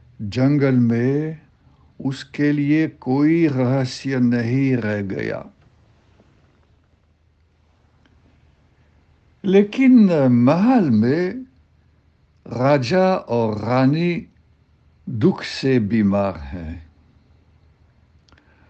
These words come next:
उन्हें इस बात की चिंता है कि उनका बेटा अब भी जिंदा है या नहीं। उन्होंने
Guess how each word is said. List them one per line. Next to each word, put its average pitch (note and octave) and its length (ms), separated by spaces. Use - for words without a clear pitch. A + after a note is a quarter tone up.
उन्हें G3+ 400
इस D#3 220
बात G#3+ 320
की F3 180
चिंता E3 520
है A#3+ 300
कि G3 540
उनका C#3+ 440
बेटा B2 760
अब C3 380
भी B2+ 600
जिंदा A#2 480
है B3 420
या C#3 140
नहीं। G#2 460
उन्होंने F3+ 840